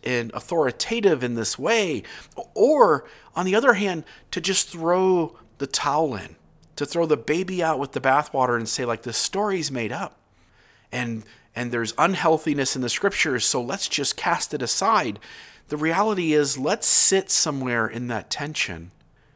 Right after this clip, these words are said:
and let's wrestle with these stories and let's grasp that on some level there is deep wisdom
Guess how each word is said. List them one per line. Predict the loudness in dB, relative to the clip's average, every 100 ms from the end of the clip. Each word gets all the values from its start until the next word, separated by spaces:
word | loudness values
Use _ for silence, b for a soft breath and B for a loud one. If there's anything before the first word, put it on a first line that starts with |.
| b b
and | -6 -2
let's | -2 -2 -6
wrestle | -4 -2 -2 -2 -4 -8 -14 _ _ b b b b -8
with | -6
these | -4 0
stories | 2 2 0 -2 -2 -4 -4 -4 -6 B B B B
and | -2 -2 -2 -2
let's | -4 -2 -6 -6 -14
grasp | -8 -2 0 0 -2 -2 -4 -8 -20 -20 -20 B B B B
that | 2 4
on | 4 2
some | 2 2 0
level | -2 0 0 2 0
there | 0 -2 0 -2
is | -4 -4 -4 -6
deep | -4 -4 -4 -10 -12
wisdom | -6 0 0 0 -2 -2 -2 -8